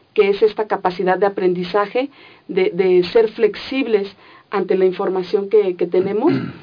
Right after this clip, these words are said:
Speaker 1: Principalmente se da con, con el movimiento de, de nuestro cuerpo y del, del ejercicio.
Speaker 2: Mm.
Speaker 1: Y, y hacer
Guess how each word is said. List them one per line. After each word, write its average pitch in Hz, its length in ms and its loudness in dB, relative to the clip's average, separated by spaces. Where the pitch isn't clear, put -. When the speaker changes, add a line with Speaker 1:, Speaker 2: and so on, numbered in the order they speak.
Speaker 1:
Principalmente 226 600 0
se 226 120 0
da 208 160 -2
con, 214 240 0
con 202 240 -4
el 202 80 -2
movimiento 208 560 -2
de, 190 340 -2
de 185 140 -2
nuestro 196 340 -6
cuerpo 220 340 2
y 214 60 -2
del, 180 300 -4
del 185 140 -4
ejercicio. 240 560 -2
Speaker 2:
Mm. 202 140 -14
Speaker 1:
Y, 233 440 -6
y 233 120 -2
hacer 269 560 -2